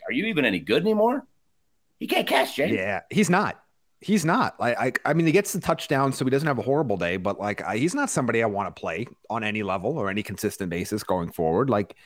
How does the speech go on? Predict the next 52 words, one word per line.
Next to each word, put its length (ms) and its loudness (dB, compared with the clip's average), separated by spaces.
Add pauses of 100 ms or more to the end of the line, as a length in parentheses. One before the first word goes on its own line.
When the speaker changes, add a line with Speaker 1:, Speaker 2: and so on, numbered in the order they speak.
(400)
Speaker 2:
to 100 2
me, 260 4
it, 320 2
I, 200 0
I 40 2
thought 220 0
Chuba 220 2
looked 260 0
fairly 300 4
good 160 4
in 40 -2
this 160 0
game, 300 2
but 160 0
they 80 2
kinda 240 0
had 140 2
to 100 4
abandon 380 0
the 100 0
run 240 2
late 300 2
because 300 0
they 120 4
were 200 0 (160)
down 320 2
and 100 0
they 40 0
had 140 0
to 60 -4
play 200 -2
catch 320 0
up. 240 -2
But, 220 0 (680)
uh, 220 -2 (180)
this 180 0
is, 220 2
uh, 100 0
you 140 -2
know, 100 2
Sam 320 2
Darnold 360 4
has 120 2
crashed 360 2
back 200 2
down 220 0
to 60 2
earth, 360 0 (340)
uh, 420 0
now 180 0
that 140 -6
the, 140 -2